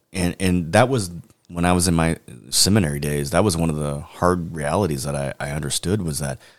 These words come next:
uh, I, I can make this say whatever I want, you know,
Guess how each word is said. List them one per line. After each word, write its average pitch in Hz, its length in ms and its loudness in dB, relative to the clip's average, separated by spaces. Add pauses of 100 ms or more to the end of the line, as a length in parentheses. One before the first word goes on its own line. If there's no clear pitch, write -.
(280)
uh, 76 220 -2
I, 85 200 2
I 82 120 2
can 76 180 -2
make 78 220 -2
this 82 160 0
say 80 300 2
whatever 78 420 -2
I 82 100 2
want, 95 380 0 (540)
you 76 100 -10
know, 76 300 -4